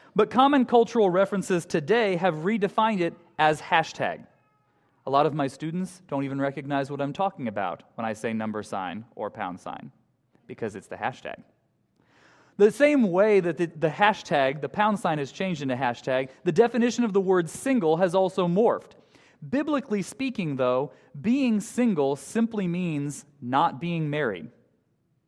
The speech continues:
Uh, even if you're dating someone, you are still single. The biggest reason for this is because there really isn't any evidence that people dated in biblical times. They were betrothed or placed in arranged marriages and then married.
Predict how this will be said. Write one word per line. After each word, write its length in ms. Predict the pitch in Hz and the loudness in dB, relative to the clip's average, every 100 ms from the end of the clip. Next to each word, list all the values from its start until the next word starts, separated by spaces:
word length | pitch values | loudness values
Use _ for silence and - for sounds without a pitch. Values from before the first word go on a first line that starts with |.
| _ _ _ _ _ _ _ _ - | _ _ _ _ _ _ _ _ 0
Uh, 140 | 147 | 0
even 200 | 139 247 | 2 2
if 120 | 240 196 | 0 0
you're 80 | |
dating 460 | 156 135 208 196 143 | -2 0 0 0 -4
someone, 500 | 123 127 131 139 147 - | -2 -2 0 -2 -4 -8
you 180 | 165 190 | -2 2
are 100 | 160 | 2
still 640 | - - 262 196 139 139 - | -2 -8 0 2 2 -2 -12
single. 640 | - - 185 156 107 - _ _ _ _ _ _ _ _ _ _ _ | -20 -8 -6 -4 -6 -10 _ _ _ _ _ _ _ _ _ _ _
The 80 | - | -2
biggest 340 | 175 285 254 233 | 0 0 0 0
reason 240 | 277 247 | 0 0
for 80 | 220 | 2
this 200 | 208 208 | 0 0
is 100 | 175 | -6
because 240 | 196 214 | -2 0
there 120 | 190 | 0
really 260 | 214 277 254 | 0 0 0
isn't 180 | 220 214 | 0 0
any 260 | 185 190 | -2 -2
evidence 600 | 175 202 175 135 147 - - | -2 0 2 0 -2 -10 -6
that 180 | 165 - | -6 -4
people 300 | 220 202 160 | -4 -4 -6
dated 640 | 127 151 202 123 120 139 - | -4 -2 0 -2 -4 -8 -8
in 160 | 156 147 | -6 -2
biblical 400 | 151 151 156 147 | 0 0 -2 0
times. 520 | 214 185 95 - - _ _ _ _ - | 0 0 -2 -10 -18 _ _ _ _ -2
They 120 | 175 | 4
were 160 | 190 170 | 6 4
betrothed 760 | 147 - 151 139 151 208 214 233 - | -2 -4 2 4 4 2 -4 -8 -4
or 140 | - 151 | -2 0
placed 340 | - 170 - | 2 2 0
in 80 | 160 | -2
arranged 420 | 143 151 156 135 | -2 -2 -4 -4
marriages 640 | 190 233 151 131 143 151 - - | 0 0 0 0 -2 -2 -10 -4
and 160 | 165 | -2
then 160 | 165 160 | 0 0
married. 420 | 160 139 87 | 0 -2 -4